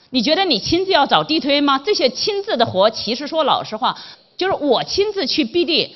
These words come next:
我的钻石用户，我是为了找感觉和体验。我要体验我的用户是什么样，我会去交流，但是这不是我的日常工作。我如果只会做地推的话，我没办法在C E O的这个角色上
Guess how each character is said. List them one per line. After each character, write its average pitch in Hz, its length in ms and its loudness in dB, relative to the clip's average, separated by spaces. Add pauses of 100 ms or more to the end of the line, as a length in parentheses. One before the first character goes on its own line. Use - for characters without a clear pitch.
(160)
我 208 180 0
的 247 240 2 (120)
钻 311 160 0
石 247 140 -6
用 320 180 -2
户， - 280 -4 (320)
我 180 220 -2
是 285 180 -4
为 285 180 0
了 180 120 0
找 151 220 -2
感 170 280 -2
觉 170 220 0
和 226 160 -4
体 147 300 -6
验。 175 220 -2 (460)
我 233 160 4
要 330 160 8
体 202 300 -4
验 269 180 2
我 185 100 -2
的 185 60 -2
用 302 160 -2
户 247 120 -2
是 247 120 -4
什 202 160 -8
么 170 60 -6
样， 208 200 0
我 143 140 -4
会 294 160 -6
去 - 240 -10
交 190 220 0
流， 139 260 -4
但 349 120 4
是 330 120 -6
这 349 140 -4
不 262 160 -6
是 311 100 -6
我 170 160 -4
的 185 80 -4
日 294 160 -8
常 160 240 -6
工 262 200 -4
作。 - 320 -4 (460)
我 254 160 6
如 381 280 4
果 226 160 2
只 196 180 -4
会 320 160 -2
做 330 180 -2
地 277 200 -2
推 302 200 -6
的 262 60 -6
话， 220 160 2
我 165 160 -2
没 165 180 -4
办 311 220 -2
法 233 140 -2
在 214 160 -2
C 262 160 -10
E 269 40 -4
O 294 140 -6
的 254 100 0
这 226 100 -6
个 233 80 -2
角 135 200 -4
色 185 120 -10
上 180 220 -4